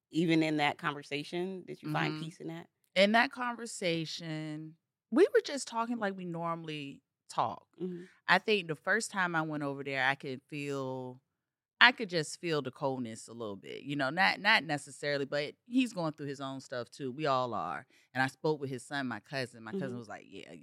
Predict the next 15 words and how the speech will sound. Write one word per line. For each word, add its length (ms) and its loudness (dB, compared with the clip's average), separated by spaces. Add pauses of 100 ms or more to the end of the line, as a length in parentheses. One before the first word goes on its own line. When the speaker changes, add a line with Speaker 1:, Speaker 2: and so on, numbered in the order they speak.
Speaker 2:
like, 180 -10
he 160 -18
wants 240 -4
to 80 -20
see 220 -4
me 160 -6
and 100 -8
my 100 -6
sister 400 -14
more." 340 -14
And 120 -14
he, 200 0
Speaker 1:
Yeah. 80 -12
Speaker 2:
you 120 -6
know, 300 -10